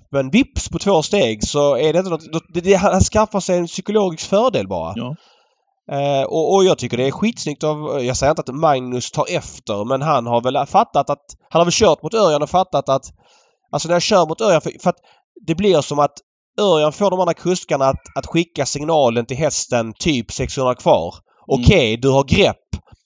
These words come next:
Speaker 1: Och så är det lätt att man som utvändig kusk kanske gasar lite för mycket.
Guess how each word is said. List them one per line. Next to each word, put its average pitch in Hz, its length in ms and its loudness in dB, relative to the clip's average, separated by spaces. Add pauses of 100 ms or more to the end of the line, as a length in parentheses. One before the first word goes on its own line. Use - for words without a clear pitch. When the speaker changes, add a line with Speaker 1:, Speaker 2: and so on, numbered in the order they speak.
Speaker 1:
Och 151 120 -2
så 180 80 0
är 175 60 2
det 180 60 -6
lätt - 420 0
att 156 140 -4
man 151 100 -2
som 156 200 -2
utvändig 143 380 -4
kusk - 420 -4
kanske 156 360 0
gasar 156 500 0
lite 151 420 -6
för 131 100 -10
mycket. 101 560 -6